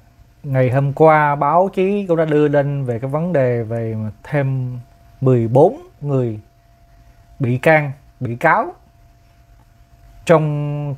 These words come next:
cái vụ mà lừa đảo chiếm đoạt tài sản đối với tập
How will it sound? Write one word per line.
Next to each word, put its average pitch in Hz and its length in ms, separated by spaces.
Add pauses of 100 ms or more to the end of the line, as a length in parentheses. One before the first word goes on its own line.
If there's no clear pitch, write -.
(120)
cái 180 120
vụ 135 220
mà 135 140
lừa 127 100
đảo 120 200
chiếm 165 140
đoạt 139 140
tài 120 140
sản 135 440 (1800)
đối 156 240
với 180 200
tập 123 200